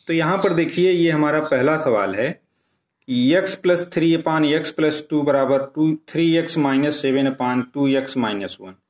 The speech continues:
तो ये एक समीकरण है और ये द्विघात समीकरण है। तो आइए इसको हम देखते हैं कि कैसे यह द्विघात समीकरण है। तो यहाँ पर हम पहले समीकरण को लिखते हैं। पहला सवाल ये हमारा है,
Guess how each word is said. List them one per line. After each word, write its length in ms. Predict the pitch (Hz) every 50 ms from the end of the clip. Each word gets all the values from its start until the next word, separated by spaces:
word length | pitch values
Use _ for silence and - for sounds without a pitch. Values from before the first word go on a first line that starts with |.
| _ _ _ _ _ _ _ -
तो 40 | 156
ये 240 | 156 165 175 180 185
एक 80 | 175 180
समीकरण 520 | - 170 151 151 151 147 160 156 165 180 180
है 300 | 156 143 123 127 170 214
और 340 | - - 131 135 139 143 143
ये 140 | 147 160 165
द्विघात 460 | - 135 156 151 135 123 127 131 139
समीकरण 500 | 131 - 127 113 107 101 - 110 101 98
है। 220 | 92 90 90 - _ _ _ _ _ _ _ _ _ _ _ _ _ -
तो 140 | 107 - -
आइए 320 | 143 147 151 165 175 180 175
इसको 260 | 170 175 - 180 165
हम 220 | 156 160 165 156 135 123
देखते 340 | 147 147 143 143 - 180 170
हैं 160 | 160 160 160
कि 100 | - 151 - -
कैसे 380 | 156 147 147 147 - 185 175
यह 80 | 165 160
द्विघात 380 | 147 156 151 120 135 143 156 147
समीकरण 480 | - - 139 135 123 - 131 117 110 104
है। 220 | 98 110 135 180 - _ _ _ _ _ _ _ _ _ _ _ _ _ _ _ _ _ _ _ _
तो 60 | -
यहाँ 260 | 151 143 143 143 139 135
पर 300 | 135 165 151 165 220 233 - _ _ _ _ _ _ _ _ _ _ _ _ _ _ _ _ _ _ _ _ _ _ _ -
हम 100 | 147 143 135 - -
पहले 300 | 147 139 135 143 156 165 170 175 - - - _ _ _
समीकरण 560 | - - 143 139 143 143 143 151 143 147 147
को 120 | - -
लिखते 340 | 135 131 131 - - - 135
हैं। 260 | 131 110 107 110 123 160 - _ _ _ -
पहला 260 | 131 117 120 139 143 131
सवाल 280 | - 135 127 123 123
ये 140 | 120 120 113
हमारा 320 | 104 104 101 98 98 98 92
है, 160 | 92 95